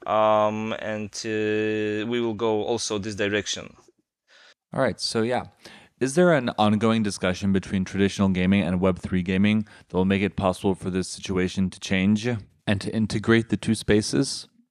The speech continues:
Speaker 1: Uh, hmm. You know, I'm, yeah, personally, I talk with people from game industry and, uh, slowly trying to explain them. And this is hard because, uh, as I say, that their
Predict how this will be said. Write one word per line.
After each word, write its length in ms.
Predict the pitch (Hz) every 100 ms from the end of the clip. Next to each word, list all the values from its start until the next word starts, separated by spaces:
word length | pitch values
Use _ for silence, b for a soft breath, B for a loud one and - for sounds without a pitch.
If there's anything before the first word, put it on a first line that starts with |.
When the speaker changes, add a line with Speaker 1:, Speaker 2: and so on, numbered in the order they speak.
| _ _ _ _ 73
Speaker 1:
Uh, 300 | 90 73 64 - -
hmm. 140 | 101 80 -
You 140 | 131
know, 100 | 117
I'm, 280 | 95 123 117 _ _ _ - B B B B B B
yeah, 200 | 113 87 - -
personally, 560 | 185 190 202 180 175 -
I 220 | 120 120 - -
talk 380 | 120 110 -
with 360 | 101 101 - -
people 460 | - 113 - 92 95
from 460 | - 87 98 95
game 220 | 98 107 113
industry 920 | 120 131 - - 139 139 135 135 -
and, 380 | 104 104 101 92 -
uh, 800 | 101 95 92 90 90 90 90 87
slowly 760 | 87 - 120 110 110 107 107 101 -
trying 460 | - 113 104 104 - -
to 340 | 104 98 95
explain 560 | 107 - - 104 104 117
them. 340 | 139 156 170 _ -
And 180 | 113 113
this 180 | 143 147
is 400 | 135 - - -
hard 360 | 131 131 120
because, 480 | 110 104 113 - - -
uh, 180 | 113 - _
as 160 | 113 110
I 100 | 110
say, 200 | - 113
that 180 | 95 85 _
their 440 | - 110 107 104